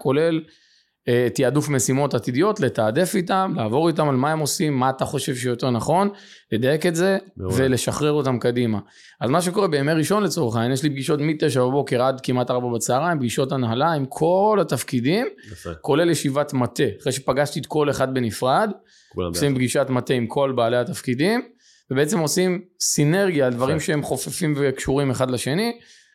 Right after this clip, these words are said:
Speaker 2: איך ה-
Speaker 1: מוציאים, אה, סיכום של פגישת מטה, כל
Speaker 2: כן.
Speaker 1: אחד מיירט לכיוונים שלו, שבוע לאחר מכן יושבים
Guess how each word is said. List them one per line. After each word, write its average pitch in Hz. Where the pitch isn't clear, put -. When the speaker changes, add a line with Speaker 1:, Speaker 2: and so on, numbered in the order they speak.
Speaker 2:
איך 135
ה- -
Speaker 1:
מוציאים, 156
אה, 123
סיכום 131
של 139
פגישת 123
מטה, 127
כל 170
Speaker 2:
כן. 151
Speaker 1:
אחד 151
מיירט 131
לכיוונים 135
שלו, 170
שבוע 135
לאחר 131
מכן 143
יושבים 151